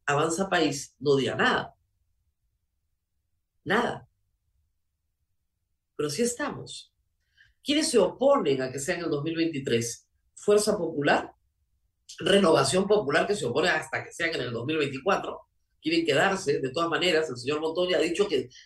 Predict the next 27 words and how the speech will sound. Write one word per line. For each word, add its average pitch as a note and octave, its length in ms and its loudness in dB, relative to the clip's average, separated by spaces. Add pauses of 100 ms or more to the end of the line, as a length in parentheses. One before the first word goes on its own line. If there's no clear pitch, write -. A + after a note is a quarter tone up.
si - 200 0
Dina C#4 240 4
Boluarte, B3 480 4
Boluarte F#3+ 500 2
renuncia, C#4 640 0
solo A#3+ 320 4
hay A3+ 120 2
elecciones G#3 420 2
presidenciales. C#3 920 -4 (420)
Ya, D#3+ 240 -6
Juan, - 220 -8 (560)
perfecto, - 580 0
sigue G3 380 0
creyendo E3 560 0
en B2 240 -12
la C#3+ 120 2
realidad D3 400 2
paralela. C#3 520 0 (420)
La F3+ 100 -4
Constitución A#3+ 560 -4
dice B3+ 360 -2
elecciones, F#3 1120 0 (180)
lo D#3 100 -2
hemos D#3+ 120 -10
explicado D#3+ 320 0
cien D#3+ 160 2
veces, - 500 -4